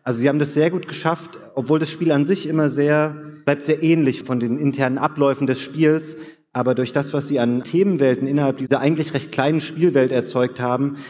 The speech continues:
wirkt es trotzdem sehr abwechslungsreich. Und es ist auch nicht so, dass es alles so starr hintereinander abgespult wird, sondern man kommt ja später auch nochmal in das Herrenhaus zurück. Und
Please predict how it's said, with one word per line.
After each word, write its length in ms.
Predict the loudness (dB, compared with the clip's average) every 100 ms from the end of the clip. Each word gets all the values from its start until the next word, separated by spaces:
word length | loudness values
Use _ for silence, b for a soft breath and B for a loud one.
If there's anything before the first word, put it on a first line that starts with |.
| B B
wirkt 180 | -4 -4
es 100 | -6
trotzdem 320 | -6 -2 0
sehr 140 | 0
abwechslungsreich. 880 | -2 -4 -4 -4 -8 -4 -2 -2 -4 0
Und 300 | 2 2 0
es 580 | -10 -12 -14 -20 _
ist 20 | 2
auch 120 | 2
nicht 120 | 2
so, 100 | 2
dass 140 | 2
es 100 | 0
alles 280 | 0 2 2
so 80 | -2
starr 240 | -2 0
hintereinander 500 | 0 0 2 2 2
abgespult 560 | 0 -4 -10 -4 -2 2
wird, 140 | 0
sondern 180 | 0 0
man 140 | 0 -2
kommt 180 | -4
ja 60 | -4
später 280 | -2 0 0
auch 120 | -2
nochmal 220 | -2 -2
in 40 | -2
das 160 | -2
Herrenhaus 480 | -2 0 0 -2 -4
zurück. 320 | 0 0 0
Und 80 | -6